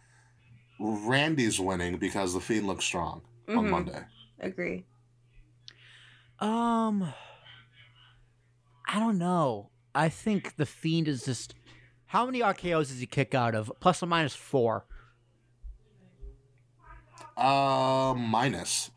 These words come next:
Speaker 1: four.
Speaker 3: All right. He punts him and ki-, he, he becomes the first person to kick out of the punt.
Speaker 1: He'll kick out of the punt.
Speaker 3: He'll
Speaker 1: That's
Speaker 3: kick out
Speaker 1: fine.
Speaker 3: of the punt.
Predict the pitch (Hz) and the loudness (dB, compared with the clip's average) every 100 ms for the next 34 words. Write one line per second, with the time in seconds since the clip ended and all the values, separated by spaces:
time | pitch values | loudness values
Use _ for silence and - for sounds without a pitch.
0 | - 92 78 - - _ _ _ _ 160 | -6 -6 -4 -10 -16 _ _ _ _ -2
1 | 170 131 113 117 _ 165 165 - 185 190 | 2 2 0 -6 _ 0 0 2 2 2
2 | - 190 160 - 180 147 135 190 185 202 | 2 0 0 -2 -4 -4 -4 0 2 0
3 | 156 - 190 185 180 156 175 170 160 131 | -4 0 2 2 -4 -4 -4 2 2 2
4 | - 151 120 - - _ - - - _ | -2 0 0 -2 -18 _ -20 -20 -20 _
5 | _ _ _ _ _ _ _ - - - | _ _ _ _ _ _ _ -20 -20 -20
6 | - - 123 113 131 104 90 82 90 85 | -20 -8 -4 0 0 0 -2 -4 -4 -6
7 | 82 143 208 156 127 80 82 110 98 | -2 -2 0 2 0 0 -4 -4 -4